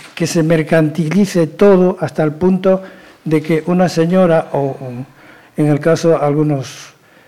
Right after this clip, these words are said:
eh, algunos, por ejemplo, dentro del grupo gay hay una especie de lobby que trata de llevar esto adelante, ¿m? Para conseguir una maternidad, ¿a costa de qué? A costa de gente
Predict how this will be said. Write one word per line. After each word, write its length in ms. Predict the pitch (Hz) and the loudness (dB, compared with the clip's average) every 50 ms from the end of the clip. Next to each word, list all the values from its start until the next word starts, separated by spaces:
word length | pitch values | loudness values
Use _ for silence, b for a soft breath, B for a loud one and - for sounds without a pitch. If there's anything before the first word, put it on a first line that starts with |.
| b b b b b b - | b b b b b b -10
eh, 1080 | 139 131 123 123 120 120 110 113 - 113 113 113 - - - - - - 107 107 110 B B B - - | -8 -8 -6 -8 -8 -8 -8 -10 -10 -10 -12 -12 -12 -12 -12 -14 -14 -16 -16 -18 -20 B B B -18 -12
algunos, 580 | - 135 131 135 147 147 139 131 - - - - _ _ - 139 143 127 123 123 120 117 117 | -10 -8 -4 -2 -2 -2 -2 -4 -8 -12 -18 -20 _ _ -14 -14 -12 -12 -12 -14 -16 -14 -12
por 100 | 135 139 | -10 -8
ejemplo, 460 | 127 - 160 151 147 143 139 135 135 B B B B B B | -4 -2 -4 -2 -2 -4 -6 -8 -8 B B B B B B
dentro 280 | - 170 160 151 165 156 | -2 -2 0 2 2 2
del 100 | 151 147 | 2 2
grupo 360 | 151 160 170 156 139 151 151 151 | 2 2 0 0 0 0 0 2
gay 420 | 165 190 196 180 147 127 160 185 - - | 4 4 4 4 2 -2 -6 -12 -8 -4
hay 260 | 151 143 139 147 139 - | -4 -2 -2 -4 -4 -4
una 180 | - 147 147 147 | -4 -2 -2 -2
especie 340 | 143 147 170 160 135 151 151 | -2 -2 -2 -2 0 0 0
de 80 | 143 | 0
lobby 440 | 143 151 180 202 190 165 135 127 131 - B B B B B B B B | 2 4 4 6 4 4 0 -4 -8 -12 B B B B B B B B
que 120 | B - 139 | B -10 -6
trata 320 | 135 170 170 165 143 160 | 0 2 2 2 2 2
de 80 | 156 143 | 0 2
llevar 220 | 147 151 156 160 | 2 2 2 2
esto 200 | 156 151 - 156 | 0 -2 -4 -4
adelante, 600 | 139 127 135 151 160 160 151 127 - - 160 170 - - - | -4 -4 -2 0 2 2 0 0 -2 -6 -8 -8 -8 -8 -4
¿m? 200 | 139 165 190 214 - - B B B B B B B B B B B - | -2 -2 -2 -4 -6 -16 B B B B B B B B B B B 0
Para 200 | - 165 170 160 | 2 4 4 4
conseguir 400 | 170 175 170 143 175 180 190 202 190 | 2 2 0 2 0 2 2 4 4
una 120 | 190 180 | 4 4
maternidad, 520 | 175 175 165 - 175 170 180 185 196 196 196 | 2 2 2 0 0 0 2 2 2 2 2
¿a 100 | 185 170 | 0 0
costa 360 | - 226 214 - - 202 180 | 0 0 0 0 0 2 2
de 220 | 170 156 143 139 143 | 2 2 0 -2 -4
qué? 340 | - - 135 - - - _ _ b b b b b b b b | -6 -4 -4 -6 -6 -10 _ _ b b b b b b b b
A 120 | 151 151 | -4 -2
costa 320 | 151 202 185 190 - 196 | 0 0 -2 2 2 2
de 100 | 185 185 | 2 2
gente 540 | 180 - - 214 202 196 - - 190 190 190 | 0 0 0 2 2 2 0 0 -2 -2 -2